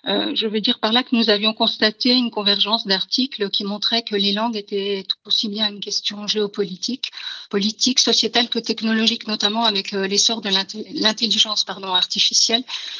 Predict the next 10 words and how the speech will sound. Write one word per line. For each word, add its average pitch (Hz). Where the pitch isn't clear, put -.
qui -
évidemment, 214
pour 214
un 190
journal 214
comme, 202
euh, 190
Courrier 202
International, 202
nous 202